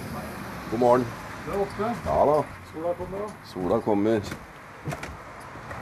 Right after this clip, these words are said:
Speaker 1: Da er du preparert for en, eh, en ny dag. Må du, må du mentalt bygge deg opp, eller går det bra?
Speaker 2: Det går bra. Jeg kommer greit ut av senga og pakker sekken og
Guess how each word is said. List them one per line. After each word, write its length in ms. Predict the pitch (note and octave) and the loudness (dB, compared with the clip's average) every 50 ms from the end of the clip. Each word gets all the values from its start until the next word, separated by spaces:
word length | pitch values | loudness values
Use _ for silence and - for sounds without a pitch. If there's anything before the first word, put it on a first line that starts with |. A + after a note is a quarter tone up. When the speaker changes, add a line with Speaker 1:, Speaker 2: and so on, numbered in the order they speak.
| - - - - - - - - - - - - - - - - - - | -10 -10 -10 -10 -10 -10 2 4 4 4 4 2 -4 -10 -12 -12 -4 0
Speaker 1:
Da 80 | - A2 | 2 4
er 60 | A2 | 6
du 140 | A#2+ A#2+ A2+ G#2+ A2 A2 - | 6 6 4 2 -2 -6 -2
preparert 560 | - A#2 A2 - B2 A#2+ A2+ A2 G#2+ A2+ A2 | -2 0 4 6 6 6 8 8 6 4 4
for 160 | - B2 A#2 | 4 4 4
en, 160 | A#2 A#2+ A#2 | 6 6 6
eh, 280 | A#2 A#2 A#2 A#2 A2 G#2+ G#2+ G#2 - - - - - - - - - - - - - - G#2 | 6 6 6 6 6 4 2 -2 -6 -8 -10 -10 -10 -10 -10 -10 -10 -10 -8 -8 -6 -6 -4
en 100 | A2 G#2+ G#2+ | -2 -2 -2
ny 220 | G2+ G#2 A2+ A#2 G#2+ | 0 0 0 0 2
dag. 220 | G#2 B2 B2 C#3 D#3 C#3 | 4 6 6 6 6 4
Må 100 | A#2 A#2 | 2 2
du, 200 | G#2+ A#2 A#2+ A#2+ - G2+ | 2 2 0 0 -2 -2
må 140 | A2 A2+ A2 | 0 0 2
du 160 | A2+ A#2+ A#2+ A2+ | 2 2 2 2
mentalt 680 | A#2+ A#2+ A#2+ A2 - - - G2+ D#2 E2 F2 F2 F2+ - - - - | 2 0 -2 -2 -4 -2 0 2 4 4 4 2 0 -2 -8 -6 -2
bygge 240 | A2 A#2 F2 D2+ D#2+ | -2 -2 -2 -2 2
deg 80 | D#2+ F2+ | 4 4
opp, 160 | A2 D#2 E2 | 4 4 2
eller 140 | E3 E3+ D#2+ | 0 0 0
går 240 | A2 G#2+ G2+ G2+ | 2 2 2 2
det 80 | A2+ D2+ | 2 4
bra? 260 | E2+ G#2 A#2+ F3 F#3+ - - - - D3+ | 6 6 6 6 4 0 -6 -8 -6 -4
Speaker 2:
Det 80 | D#3 | -2
går 140 | C#3 B2+ G3 | -2 -2 -2
bra. 160 | F#3 D3+ - - - - - - - | -2 -4 -4 -6 -8 -14 -16 -14 -12
Jeg 420 | A#3+ B3+ C4 A#3+ A#3+ A#3+ A#3 G#3 G3+ - - - - - - - - | -10 -8 -8 -8 -6 -6 -6 -6 -8 -8 -12 -14 -16 -16 -16 -16 -10
kommer 240 | - G3 F3 F#3+ G#3 G3+ | -6 -4 -2 -2 -2 0
greit 220 | E3 D#3+ E3+ F3+ F3+ | 0 0 0 0 -2
ut 120 | E3+ D#3+ G3+ | -2 0 0
av 80 | F3+ - | 0 2
senga 240 | F3 E3 D3+ D#3+ F3 | 2 0 0 2 2
og 260 | F3 F3 F3 F3 D3 B2+ - - - - - | 2 2 2 0 0 -4 -8 -12 -16 -4 0
pakker 240 | - D#3+ - - D#3+ | 0 0 2 0 0
sekken 320 | C#3+ E3 D3+ - E3 D#3+ E3 | 0 0 0 2 2 2 2
og 240 | E3 E3+ E3+ E3 | 2 2 2 2